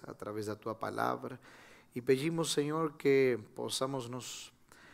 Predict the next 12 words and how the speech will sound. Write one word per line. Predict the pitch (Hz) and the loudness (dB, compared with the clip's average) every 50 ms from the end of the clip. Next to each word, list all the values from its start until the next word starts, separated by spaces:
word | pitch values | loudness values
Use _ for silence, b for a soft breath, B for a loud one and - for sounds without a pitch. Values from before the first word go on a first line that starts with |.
| B B B B B B _ | B B B B B B _
dedicar | - 127 120 127 123 - 156 156 | 0 0 0 0 4 6 6 6
mais | 151 143 139 143 147 147 143 - - - | 8 10 10 10 10 8 6 0 -2 -2
ao | 123 117 117 | -2 -2 0
estudo | 117 107 - - _ - 180 185 180 170 | 0 -2 -4 -4 _ 2 4 6 8 8
da | 156 | 8
tua | - 151 135 | 6 4 0
palavra, | 139 139 123 120 120 120 123 123 120 120 120 123 120 | 2 2 2 4 4 4 4 4 2 -2 -4 -4 -4
ao | 120 117 | -4 -2
reconhecimento | 113 120 110 - 123 117 120 107 - - 120 120 131 143 147 143 151 131 | -2 -4 -2 -2 -4 -4 -2 -4 -4 -4 -4 -2 -2 -2 -2 0 2 2
da | 123 117 | 2 2
tua | - 120 113 | 0 -4 -4
pessoa | - 113 107 - - - 131 135 135 139 139 - | -4 -4 -4 -4 -2 0 0 2 2 2 0 -2